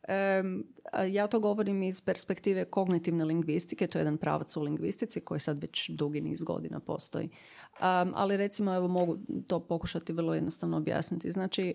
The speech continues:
e, konceptualna metafora je zapravo jedan mehanizam koji u našem umu povezuje značenja, e, e, sastavnica frazema sa njegovim, e, prenesenim značenjem.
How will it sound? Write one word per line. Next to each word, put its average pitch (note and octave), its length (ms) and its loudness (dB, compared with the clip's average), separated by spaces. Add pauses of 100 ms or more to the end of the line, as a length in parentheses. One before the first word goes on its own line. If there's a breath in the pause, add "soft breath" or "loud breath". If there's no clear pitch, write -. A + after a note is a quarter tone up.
e, F3 360 0
konceptualna A#3 560 0
metafora G#3+ 600 0
je G3 140 2
zapravo G#3 380 0
jedan G#3+ 280 0
mehanizam G3+ 880 0 (480 loud breath)
koji A3 200 4
u G#3 60 2
našem G#3 380 -2 (140)
umu G#3 420 2 (480 soft breath)
povezuje F#3+ 880 2
značenja, F3 880 -2
e, - 120 -8 (560)
e, E3 140 -6
sastavnica C4+ 880 -4 (100)
frazema A3+ 560 -2
sa F#3 400 -4
njegovim, D#3+ 500 -2 (120)
e, D#3 180 -6 (120)
prenesenim D#3 680 -4 (280)
značenjem. D#3+ 560 -4